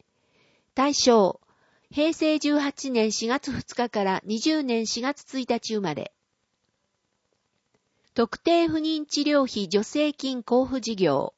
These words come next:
四月から保険適用が始まります。ただし治療期間の初日が令和四年三月三十一日以前で、四月一日から三月三十一日までの間に終了した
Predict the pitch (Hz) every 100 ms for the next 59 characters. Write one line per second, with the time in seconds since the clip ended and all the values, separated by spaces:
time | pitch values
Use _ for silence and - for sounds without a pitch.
0 | _ _ _ _ _ _ _ _ - -
1 | 247 320 - - 247 214 208 - 302 302
2 | 311 - 240 214 180 170 180 214 220 208
3 | 175 175 - _ _ _ _ _ _ _
4 | _ - 311 302 240 220 - 240 302 311
5 | - - 247 220 196 190 226 269 - 240
6 | 220 - 294 311 269 247 226 220 220 220
7 | 302 302 277 - - 285 294 254 208 190
8 | 262 277 277 269 269 226 202 175 147 -
9 | _ _ _ _ - - 254 320 - -
10 | 302 285 285 - 208 202 208 294 294 277
11 | - - 302 294 240 214 202 - 277 294
12 | - 262 226 214 190 185 240 262 247 233
13 | 233 254 254 254 - - 214 -